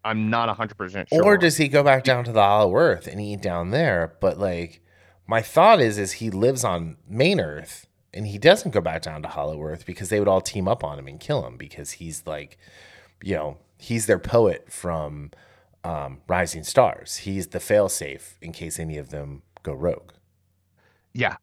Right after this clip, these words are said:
Speaker 1: I, that's, that's a very good question.
Speaker 2: So, anyway.
Speaker 1: And, uh, uh,
Speaker 2: I know
Speaker 1: yeah,
Speaker 2: it
Speaker 1: that's a
Speaker 2: completely
Speaker 1: good
Speaker 2: derails
Speaker 1: question.
Speaker 2: the <laughs> conversation, but, um, but yeah.
Speaker 1: But maybe he's almost like a perfect system in that way, is that when he got bombed,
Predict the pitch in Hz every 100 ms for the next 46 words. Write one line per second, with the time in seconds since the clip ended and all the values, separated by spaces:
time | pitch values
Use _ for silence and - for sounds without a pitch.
0 | - 147 123 139 156 _ 127 135 139 139
1 | 113 120 117 104 107 - 113 104 - 107
2 | 107 _ - - - 117 92 - 131 127
3 | 127 120 - - 139 - 143 139 160 165
4 | 156 139 160 135 120 120 107 107 123 113
5 | 95 - 165 139 170 156 - 127 127 -
6 | 95 82 78 73 - - - - - -
7 | 92 82 71 69 69 _ _ _ - 71
8 | 67 - - _ - 131 135 143 147 135
9 | 139 127 - 127 107 - 127 - 113 -
10 | 113 - - 95 92 90 - 101 98 101
11 | 95 104 101 - 98 98 101 107 107 98
12 | - 90 98 117